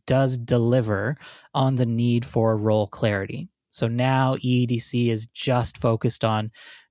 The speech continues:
tourism and convention centers. They don't have to worry about growing businesses or innovation. Edmonton Global is just focused on foreign direct investment and trade. This new entity is just focused on, you know, innovation, whatever that means, 'cause that can be <laughs> pretty broad.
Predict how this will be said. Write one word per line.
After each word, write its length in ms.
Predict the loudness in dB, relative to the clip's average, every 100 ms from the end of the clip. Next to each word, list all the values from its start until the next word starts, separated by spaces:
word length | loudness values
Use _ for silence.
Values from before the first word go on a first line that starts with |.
| -8
tourism 520 | 0 2 2 2 0
and 120 | -2
convention 520 | -4 -2 -2 -2 -8
centers. 340 | -8 -8 -8 -4
They 120 | -4
don't 320 | 0 0 0
have 240 | 0 0 0
to 100 | 0
worry 200 | 2 2
about 280 | 0 -2 -4 -16 -18 -2
growing 320 | 0 2 2
businesses 540 | 2 0 0 0 0 0
or 100 | 0
innovation. 640 | 0 0 -2 -4 -8 -10 -16 -20 -18 -4
Edmonton 420 | 0 0 0 0
Global 360 | 2 2 4 2
is 120 | 0
just 400 | -2 0 0 -2
focused 400 | -2 -2 -2 -2
on 160 | -2
foreign 340 | -2 0 0 2
direct 300 | 0 0 -2
investment 460 | -2 -2 -2 -6
and 100 | -6
trade. 500 | -6 -2 -2 -2 -6 -12 -20 -20 _
This 160 | -8 -4
new 240 | 0 2 4
entity 340 | 2 2 2
is 140 | 2 0
just 400 | 0 2 2 0
focused 400 | 0 0 0 0
on, 240 | 0 -2 _ -18 -6
you 80 | -4
know, 60 |
innovation, 800 | 0 0 2 2 0 -2 -6 -8 -14
whatever 220 | -6 -2 0
that 200 | 0 -2
means, 260 | -8 -10
'cause 140 | -6 -2
that 120 | 0
can 100 | 0
be 100 | 0
<laughs> 20 |
pretty 240 | 2 2
broad. 560 | 2 4 4 4 4 0